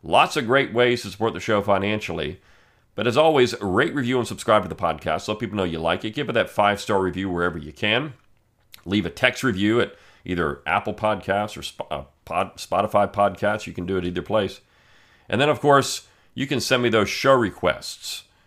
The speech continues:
if you would like. I want to know what you want to hear,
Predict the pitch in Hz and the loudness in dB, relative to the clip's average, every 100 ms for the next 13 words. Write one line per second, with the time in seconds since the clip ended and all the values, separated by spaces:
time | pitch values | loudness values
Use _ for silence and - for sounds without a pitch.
0 | _ - - 85 78 73 85 82 123 - | _ -14 -10 -8 -8 -8 0 4 4 2
1 | - _ _ - 78 82 90 92 87 98 | -14 _ _ -12 -8 -4 -4 -4 0 2
2 | 101 90 85 104 95 104 101 - 80 - | 2 -2 -4 -4 0 0 -2 -6 -8 -4
3 | 139 139 120 | 0 0 -2